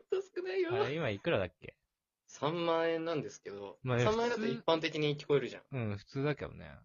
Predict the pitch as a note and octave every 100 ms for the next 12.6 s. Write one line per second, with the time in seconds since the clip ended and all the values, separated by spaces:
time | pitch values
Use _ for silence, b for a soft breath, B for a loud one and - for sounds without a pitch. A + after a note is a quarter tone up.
0 | _ C3+ - - D#3+ G3+ A3 E3 A#2+ A#2
1 | C3 D3+ A#2+ - A#2 A2 A#2 A2+ G#2+ A#3+
2 | - E4 G4 - F#4 F#4 E4 F4+ E4+ F4
3 | - E4 - A#3+ - A3 - F#3+ A3+ A3
4 | C4 B3+ B3+ A#3+ G#3+ D#3+ G3+ A3 C4 A3
5 | A3 G#3+ - - - B3 B3+ A#3 G3 F#3+
6 | B B B B B - D3 E3+ C#4 D4+
7 | D#4 C#4+ C#4 A#2+ - _ _ _ _ -
8 | - E3+ A3+ A#3+ - A#3 B3+ - - D#3
9 | F#2+ G2+ - F2 _ _ _ G2+ F2 E2
10 | _ _ _ _ _ _ _ _ _ F3+
11 | G#3 - F3 G#3 A3+ A#3 G3 - D3 C#3+
12 | - D#3+ A2+ - C3+ F#2+